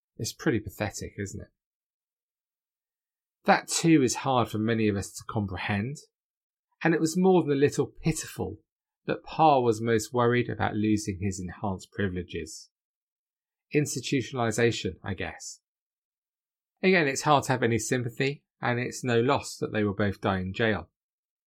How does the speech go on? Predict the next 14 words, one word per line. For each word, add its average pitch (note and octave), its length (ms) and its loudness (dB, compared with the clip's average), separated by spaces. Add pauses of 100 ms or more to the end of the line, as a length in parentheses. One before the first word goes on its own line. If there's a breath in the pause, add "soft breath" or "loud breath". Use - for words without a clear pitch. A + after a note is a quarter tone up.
(680)
My F#3 160 6
sympathies F3 560 4
here D#3 340 4
lie G#2 220 2
with A2 160 2
the A2 80 -6
prison B2 340 0
staff, F2 380 -6 (360)
who C3 100 2
have D#3 180 2
to C#3 100 2
witness A#2+ 480 0
such - 320 -6
scenes. G#2+ 600 -6